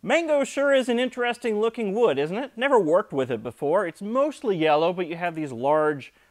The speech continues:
black splotches, some reddish tinting over toward the edges, of course the bark that I left on the sides, and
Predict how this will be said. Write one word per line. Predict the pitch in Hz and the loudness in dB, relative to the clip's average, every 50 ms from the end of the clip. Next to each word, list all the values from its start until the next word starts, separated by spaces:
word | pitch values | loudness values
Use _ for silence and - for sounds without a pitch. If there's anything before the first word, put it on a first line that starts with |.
| _ _ _ | _ _ _
black | 139 143 147 151 165 165 - - | -4 -2 2 2 2 2 0 -6
splotches, | - - - 180 180 175 175 175 - - 185 175 175 - | -20 -12 -6 -2 2 2 2 2 0 -4 -8 -8 -8 -10
some | - - 151 131 120 117 | -12 -10 -8 -8 -6 -6
reddish | 120 131 143 156 165 160 - - | -4 -4 -4 -4 -6 -8 -10 -12
tinting | - - 160 156 165 - 180 160 160 | -14 -12 -12 -10 -10 -10 -8 -6 -4
over | 147 139 139 143 139 | -4 -4 -4 -4 -8
toward | - - 139 135 135 123 | -6 -6 -6 -6 -6 -6
the | 120 - _ - | -10 -12 _ -6
edges, | 170 180 175 170 156 165 175 170 170 165 - _ _ _ _ _ _ - | -4 -4 -4 -4 -6 -6 -6 -6 -8 -10 -12 _ _ _ _ _ _ -20
of | 123 | -14
course | - 127 110 110 - | -10 -10 -10 -10 -10
the | - 107 | -12 -10
bark | 98 - 117 110 110 - | -4 -2 0 0 0 -2
that | - 127 107 | -6 -8 -6
I | 107 | -6
left | 107 117 117 110 - - | -4 -4 -6 -6 -6 -8
on | 120 110 104 | -10 -10 -10
the | 101 | -12
sides, | - - 135 127 127 127 127 117 - _ _ _ _ _ _ - | -6 -2 0 0 2 0 -2 -4 -10 _ _ _ _ _ _ -14
and | - 160 156 | -10 -10 -10